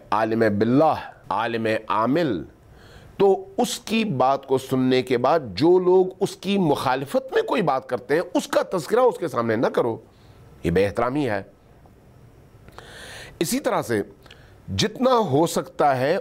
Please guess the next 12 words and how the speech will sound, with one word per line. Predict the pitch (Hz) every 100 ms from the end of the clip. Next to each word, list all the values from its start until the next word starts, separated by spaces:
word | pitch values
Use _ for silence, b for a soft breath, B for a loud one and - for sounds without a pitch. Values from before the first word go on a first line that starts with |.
| -
اس | 196 -
کے | - 180
ساتھ | - - 131 143 151 123
رہو | 120 110 180 220 226 -
اور | 175 170
اس | 185 -
کے | 180
ساتھ | 175 143 147 151
رہنے | 131 127 123 120
سے | 156
تھکو | 156 - 156 180 151
مت۔ | 120 -